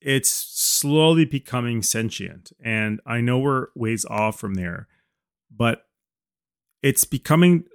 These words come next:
the point where this is a reality. This is something that is going to happen. A lot of you have watched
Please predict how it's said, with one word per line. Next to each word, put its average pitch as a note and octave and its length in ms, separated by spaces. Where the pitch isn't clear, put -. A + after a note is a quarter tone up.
the C#3+ 120
point D3+ 360
where A#2+ 380
this C3 440
is A#2+ 440
a A2 80
reality. A2 720
This - 220
is B2+ 140
something A2+ 460
that G2+ 220
is A2 200
going F#2 400
to - 100
happen. G2+ 580
A B2 80
lot D3 160
of C3+ 100
you C#3 160
have A2+ 240
watched A#2+ 580